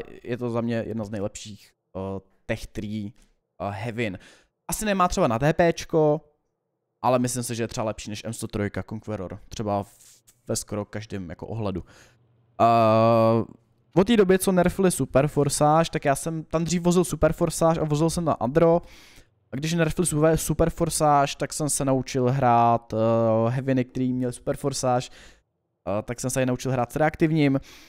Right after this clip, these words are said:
Eh, reaktivní je strašně fajn věc, pokud, eh, hrajete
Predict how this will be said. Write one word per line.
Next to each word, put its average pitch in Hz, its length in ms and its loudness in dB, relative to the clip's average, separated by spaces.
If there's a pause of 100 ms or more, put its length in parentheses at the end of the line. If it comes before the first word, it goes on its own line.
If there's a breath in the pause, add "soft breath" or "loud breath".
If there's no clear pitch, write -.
(320 loud breath)
Eh, 117 180 4
reaktivní 180 520 -2
je 175 220 0
strašně - 460 -4
fajn 156 320 2
věc, 151 360 2
pokud, 151 640 0
eh, 131 360 4
hrajete 131 640 2